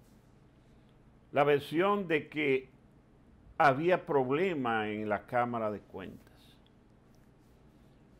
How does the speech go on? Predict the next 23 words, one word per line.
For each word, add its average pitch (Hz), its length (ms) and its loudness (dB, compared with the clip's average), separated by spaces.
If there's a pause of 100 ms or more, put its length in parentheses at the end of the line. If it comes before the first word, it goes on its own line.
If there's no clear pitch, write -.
(240)
Pero 120 320 0
ya, 123 640 6 (880)
para 131 240 4
mí 135 280 -6
ya 143 360 4
eso 147 260 -4
es 143 120 -2
tradicional, 127 920 -2 (1000)
que 127 140 -4
en 117 80 -2
esa 131 240 -4
institución 131 640 -8
haya 131 280 -4
problemas, 120 580 -8
porque 98 280 -12
lo 104 160 -6
vengo 131 640 -6
oyendo 110 720 -6
desde 110 640 -6 (180)
los 117 400 -4
gobiernos 127 760 -4
de 127 160 -8
Balaguer, 123 640 -4